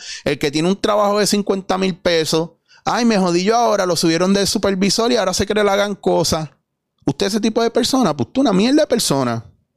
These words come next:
Usted es un envidioso y usted es un problemático, una persona tóxica. Usted de los panas que tiene una persona inteligente al lado suyo hace veinte años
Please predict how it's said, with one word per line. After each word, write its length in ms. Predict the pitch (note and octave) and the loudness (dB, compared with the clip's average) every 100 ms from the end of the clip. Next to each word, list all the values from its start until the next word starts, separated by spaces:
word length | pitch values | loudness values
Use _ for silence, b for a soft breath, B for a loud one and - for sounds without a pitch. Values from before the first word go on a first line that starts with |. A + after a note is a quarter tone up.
| _ _ _ _ | _ _ _ _
Usted 140 | - G#3 | -2 0
es 60 | |
un 60 | F#3+ | 2
envidioso 760 | D3+ D#3 D3+ A2 G#2 F#2+ G2 G2 | 0 2 2 2 0 -2 -4 -4
y 60 | G2 | -6
usted 180 | - E3 | -2 -2
es 60 | |
un 20 | |
problemático, 600 | - C3+ C#3+ D3 F3+ F3+ | -2 0 0 0 0 0
una 120 | B2+ A2 | 0 0
persona 320 | A2+ C#3+ A#2+ | -2 -2 -2
tóxica. 560 | G#2 - F#2 C2+ - _ _ _ _ _ _ _ _ _ _ _ _ _ B B B B B _ B2+ | -4 -2 -4 -4 -6 _ _ _ _ _ _ _ _ _ _ _ _ _ B B B B B _ -6
Usted 320 | A#2+ - C3 | -4 -4 -4
de 140 | A#2+ E3+ | -2 -2
los 140 | D#3+ | -4
panas 420 | - F#3 G3 F3+ - | -4 -2 -2 -4 -2
que 480 | D3+ C#3 B2+ - - | -2 0 -2 -6 -4
tiene 280 | C3 B2+ C#3+ | -2 0 0
una 160 | E3 | 0
persona 300 | E3 D3+ F3 | -2 0 0
inteligente 560 | F3 F3+ E3+ E3 E3 E3+ | 0 0 0 0 0 0
al 80 | E3 | 0
lado 140 | E3 | 0
suyo 320 | - F3+ E3+ | 0 0 2
hace 220 | D#3 F3+ | 0 -2
veinte 580 | C#3 A2 C#3+ D#3+ E3 F3 | -2 -2 -2 0 0 -2
años 500 | D#3+ F3 E3+ B2+ F#2+ | 0 0 0 0 -2